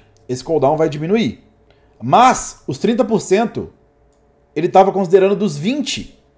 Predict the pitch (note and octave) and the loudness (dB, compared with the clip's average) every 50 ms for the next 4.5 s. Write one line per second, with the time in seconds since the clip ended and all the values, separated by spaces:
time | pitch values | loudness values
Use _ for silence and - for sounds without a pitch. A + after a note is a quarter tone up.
0 | _ _ _ - G3 F#3 F3+ G3+ B3+ C#4 C#4+ A#3 B3 A3+ G#3 G#3 G3+ - F3 G3 | _ _ _ -4 -2 2 2 2 2 2 4 4 6 8 8 8 6 6 4 0
1 | G3 F#3+ D#3 C#3 A2 F#2+ F2 - _ _ _ _ _ _ _ _ - - B2+ C3 | -2 -2 -2 -2 -4 -6 -10 -16 _ _ _ _ _ _ _ _ -14 -12 -4 0
2 | F3+ F#3 G#3 G3+ G#3+ G3+ G3 - - G#3 - - F#3 F#3+ G#3 - - - - D#3+ | 2 2 2 2 0 -2 -4 0 0 0 0 4 2 2 2 2 -4 -6 2 4
3 | G3 C4 B3 E3 C3 C#3+ F3 G#3+ G#3+ - - - C3+ C3 B2+ B2+ B2+ B2 A#2+ A#2 | 4 4 4 4 6 6 8 8 6 4 0 -4 -4 -4 -2 -2 -2 0 0 0
4 | A2+ A2 G#2 G2 F2+ F2 D#2+ D2 C#2 - | 0 -2 -2 -4 -4 -4 -6 -8 -14 -20